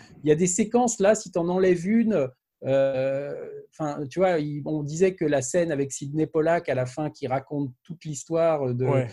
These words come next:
Speaker 1: euh, c'est, c'est, il aurait pu la couper, je suis pas sûr, parce que c'est, c'est une séquence qui est essentielle, parce que ça prouve
Speaker 2: Bien
Speaker 1: que
Speaker 2: sûr, non, c'est, c'est une séquence essentielle. D'ailleurs, tu, on retrouve les thèmes de Kubrick. T'as ce billard rouge qui m'a rappelé les toilettes
Speaker 1: Ouais.
Speaker 2: rouges avec, euh,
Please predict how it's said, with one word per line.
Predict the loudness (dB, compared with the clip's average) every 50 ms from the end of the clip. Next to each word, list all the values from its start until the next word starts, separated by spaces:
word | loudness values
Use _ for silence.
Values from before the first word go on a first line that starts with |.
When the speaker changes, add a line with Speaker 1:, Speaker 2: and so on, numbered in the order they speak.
| -12 -20 _ _ _ -4
Speaker 1:
euh, | -2 -2 -2 -2
c'est, | -2 -4 -4 -6 -6
c'est, | -8 -8 -6 -4
il | 0 2 2
aurait | 4 4 2
pu | 0 0 0
la | 2 2 2
couper, | 0 -4 -12 -2 2 2 2 2
je | 0
suis | -2 -4 -2
pas | 0 0
sûr, | 0 0 0 2 2 2
parce | 0 -4 -4
que | -2 -2 -2 -2 -2
c'est, | -4 -4 -6 -6
c'est | -6 -4 -2 -2
une | 0
séquence | 0 -2 -2 -2 -2 -2 -4 -4 -4
qui | -2 -2
est | -2
essentielle, | -2 -2 -6 -8 -8 -4 0 0 0 0 0 -4
parce | -10 -12 -12
que | -14 -10
ça | -8 -6 -8
prouve | -8 -6 -6 -6 -4 0 2
Speaker 2:
Bien | 2 4
Speaker 1:
que |
Speaker 2:
sûr, | 4 4 2 4
non, | 4 4 4
c'est, | 4 2 0 -2
c'est | -2 -4 -8 -8 -8
une | -8
séquence | -6 -4 -4 -4 -2 -2
essentielle. | -2 -2 -2 0
D'ailleurs, | 2 2 2 2 0
tu, | -2 -2 -2
on | -2 0 0
retrouve | 0 0 -2 -2 -2 -2 -2 0
les | -2 -2 -2
thèmes | -2 -4 -4 -4 -4
de | -6
Kubrick. | -6 -8 -4 0 2 2 2 2
T'as | 0 -8
ce | -8 -6
billard | -6 -2 0 0 0 0 -2 -2
rouge | -2 -2 0 0 -2 -4 -6
qui | -8
m'a | -6 -6 -6
rappelé | -6 -6 -4 -4
les | -2 -4
toilettes | -2 -2 0 2 2 2
Speaker 1:
Ouais. | 2 0
Speaker 2:
rouges | -2 -2 0
avec, | -2 -4 -4 -6 -6
euh, | -8 -8 -6 -8 -10